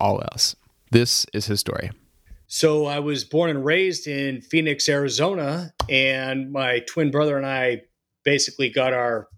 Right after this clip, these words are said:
Speaker 2: uh, climbing start in our backyard 'cause we were born and raised at the base of a mountain called Mummy Mountain.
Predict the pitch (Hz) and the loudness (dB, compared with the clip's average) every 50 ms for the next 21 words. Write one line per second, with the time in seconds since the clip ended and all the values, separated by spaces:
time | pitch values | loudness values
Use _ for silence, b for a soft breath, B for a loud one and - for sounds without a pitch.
0 | _ _ _ _ _ 110 104 98 95 95 90 80 - - - - 139 143 147 151 | _ _ _ _ _ -8 -4 -4 -2 -4 -4 -6 -8 -12 -12 -6 -2 0 2 2
1 | 151 123 110 107 - - - - 107 107 113 120 123 120 - _ _ _ _ _ | 2 0 -2 -4 -6 -8 -4 -4 -2 -2 0 -2 -2 -4 -6 _ _ _ _ _
2 | _ _ 120 117 117 113 113 113 113 - 113 113 113 113 120 117 117 110 - - | _ _ -2 -2 0 0 -2 -6 -8 -8 -6 -6 -4 -2 -2 -2 -2 -4 -4 -2
3 | 123 120 135 165 180 151 113 101 98 - - 110 107 113 117 113 110 107 _ 123 | 0 2 2 2 2 0 -2 -4 -8 -12 -14 -12 -10 -10 -8 -8 -8 -8 _ -2
4 | 120 120 120 117 110 113 113 113 117 113 - - _ 110 - - 117 117 117 117 | -2 -2 -2 -4 -4 -4 -2 -2 -2 -4 -6 -12 _ -16 -4 0 2 2 2 0
5 | - - 117 110 110 107 104 104 - - _ _ _ _ _ _ _ _ _ _ | -2 -4 -4 -4 -2 -4 -6 -8 -14 -20 _ _ _ _ _ _ _ _ _ _
6 | _ B B B B B - 113 113 123 123 131 120 131 120 - - 117 113 113 | _ B B B B B -6 -4 -2 0 -2 -2 -4 -6 -12 -8 -4 -2 0 0
7 | 110 98 98 104 110 107 120 143 160 156 131 117 113 110 110 101 135 147 147 160 | 0 -2 -6 -12 -6 -2 -2 0 0 0 -2 -2 -4 -6 -6 -6 -6 -8 -8 -8
8 | 147 | -10